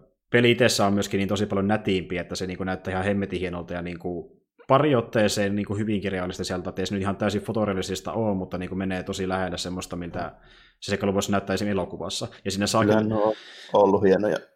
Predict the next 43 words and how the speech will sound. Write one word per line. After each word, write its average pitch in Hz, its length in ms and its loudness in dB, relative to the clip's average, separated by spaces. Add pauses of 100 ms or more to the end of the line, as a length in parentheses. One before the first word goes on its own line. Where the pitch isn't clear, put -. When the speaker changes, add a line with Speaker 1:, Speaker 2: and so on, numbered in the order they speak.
Speaker 2:
niinku 107 280 0
aina, 80 280 4 (220)
silleen 95 340 4
jo - 80 -2 (220)
ikänsä 104 400 2
nähden 95 380 -6
noi - 120 -12
pelit, - 360 -8
että - 200 -20 (280)
Speaker 1:
Joo. 139 180 2
Speaker 2:
niitähän 95 220 0
on 95 60 -4
tehty 92 300 0
jo - 60 -8
kauan, - 340 0
mutta - 240 -14
no, - 120 -10 (120)
silleen, 92 260 0
että 117 160 -4 (380)
muistan 104 440 2
sen, 104 220 4
että 98 120 0
se 107 80 0
niitten 98 280 0
se 101 140 0 (220)
vähän 101 160 0
niinku 104 160 -4
myyntivaltti 104 800 4
tuolla 92 280 2
Unchartedilla 87 520 -2
alun 87 240 2
perin 85 260 0
oli 87 240 2
ko-, - 280 -4
niinku - 180 -8
nimenomaan 90 480 -4
se, - 100 -10
että - 140 -14
se - 60 -16
on - 80 -16
tommonen 87 320 -12
tosi - 200 -18
niinku - 320 -20